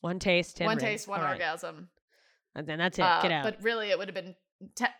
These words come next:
Speaker 2: ten comes and Van Nuys. Um,
Speaker 1: <laughs>
Speaker 2: so this, uh,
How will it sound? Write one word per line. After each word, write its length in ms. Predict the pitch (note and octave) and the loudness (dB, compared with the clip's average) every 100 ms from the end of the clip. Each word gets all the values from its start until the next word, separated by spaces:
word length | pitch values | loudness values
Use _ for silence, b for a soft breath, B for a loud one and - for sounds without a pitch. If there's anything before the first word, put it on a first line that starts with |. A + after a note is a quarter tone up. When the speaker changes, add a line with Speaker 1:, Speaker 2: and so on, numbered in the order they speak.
| - | -2
Speaker 2:
ten 260 | B3 A3 | 0 0
comes 340 | G#3+ G3+ G3+ F#3 | 0 -2 -2 -8
and 340 | E3 D#3+ F3 | -8 -10 -10
Van 220 | F3 D#3+ | -4 -4
Nuys. 320 | D#3 G2+ - - _ _ _ - | -6 -10 -12 -18 _ _ _ 6
Um, 400 | G#3 G3 F#3+ B3+ - | 10 10 8 6 4
Speaker 1:
<laughs> 60 | |
Speaker 2:
so 640 | B3+ D#4 C#4 C4 B3 A#3+ - - _ - - _ | 6 8 8 8 6 2 -2 -20 _ -20 -20 _
this, 440 | G#3+ G#3+ C4+ - C4+ | -6 0 0 2 8
uh, 540 | B3 A#3+ A3 G3+ F3 | 10 10 8 4 0